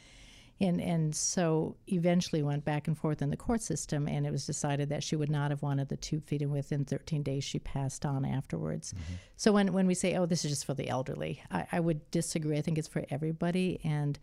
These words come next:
Speaker 1: not that we all expect to die in our twenties or thirties, but people do.
Speaker 2: Right.
Speaker 1: And, and so to have the document available, I think, is really important.
Speaker 2: Yeah. So let's say you have an advance directive. If you move to another state, is it valid in that other state, or do you need a second one?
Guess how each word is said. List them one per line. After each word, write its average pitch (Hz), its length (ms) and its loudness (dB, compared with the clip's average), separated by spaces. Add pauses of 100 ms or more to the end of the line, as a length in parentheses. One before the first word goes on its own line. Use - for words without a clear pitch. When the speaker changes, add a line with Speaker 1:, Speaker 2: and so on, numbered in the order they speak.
(300)
Speaker 1:
not 151 200 2
that 160 120 0
we 156 160 2
all 147 140 0
expect - 1040 -10
to 165 100 0
die 147 220 0
in 151 100 2
our 147 80 2
twenties 151 460 0
or 156 40 0
thirties, 160 480 0
but - 380 -4
people 185 260 0
do. 190 320 0
Speaker 2:
Right. 101 320 -2
Speaker 1:
And, 165 220 0
and 160 160 0
so 165 100 -2
to 156 80 -2
have 156 220 -2
the 165 60 -2
document 147 440 0
available, 143 360 -2
I 151 40 2
think, 151 140 0
is 143 100 -4
really 143 200 -2
important. 156 520 -4
Speaker 2:
Yeah. - 420 -18 (220)
So - 140 -4
let's 170 180 -2
say 165 80 -2
you 127 140 0
have 95 380 -4
an 90 80 -4
advance 82 380 -6
directive. 82 760 -10 (100)
If 104 300 -4
you 110 140 -4
move 104 540 -2
to 107 120 -6
another 95 260 -2
state, 98 520 -6 (180)
is 104 160 0
it 117 100 -6
valid 95 460 -4
in 104 140 -2
that 101 160 -2
other 101 200 -4
state, 107 280 -4
or 98 40 -2
do 87 100 -8
you 95 60 -2
need 92 180 -2
a 85 80 -6
second 87 360 -10
one? 85 180 -10